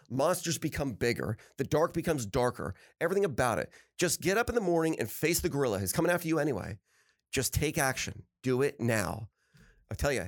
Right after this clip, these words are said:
everything that you do now will be easier today than tomorrow at some scale. I mean, think about, you know, people, people, you smoking is a simple example. You start smoking, right? You're a week into it. Uh, is it best to quit now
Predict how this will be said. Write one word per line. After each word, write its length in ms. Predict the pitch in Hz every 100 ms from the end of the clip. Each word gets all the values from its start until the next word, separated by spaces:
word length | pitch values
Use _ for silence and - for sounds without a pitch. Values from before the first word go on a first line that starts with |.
| 98
everything 360 | 165 208 196
that 80 | 180
you 100 | 170
do 180 | 151 156
now 220 | 147 131
will 80 | 110
be 180 | 127 131
easier 200 | 139 156
today 560 | 185 170 165 113 104 110 - - -
than 180 | 139
tomorrow 440 | 135 127 104 - 98 _ _ _ _ _ _ -
at 160 | 151
some 280 | - 170 185
scale. 480 | - 185 165 - 98 _ _ _ _ -
I 40 |
mean, 120 | 160
think 160 | 165 214
about, 320 | 190 170 - _ _
you 60 | 156
know, 60 | 156
people, 280 | 233 220 -
people, 200 | - 262 - 170 -
you 160 | 196 277
smoking 420 | - 202 202 160
is 100 | 120
a 60 |
simple 300 | 123 185 156
example. 500 | 147 123 113 - 113 - -
You 80 | -
start 260 | 170 247 240
smoking, 360 | 185 175 123
right? 300 | 110 131 160 - - -
You're 160 | 175
a 40 | 165
week 220 | 202 -
into 240 | 180 117
it. 140 | 78 - _ _ _
Uh, 80 | 180 -
is 100 | 190
it 140 | 185 123
best 240 | 233 254
to 80 | 339
quit 380 | - 202 170 -
now 580 | 123 120 120 151 226 254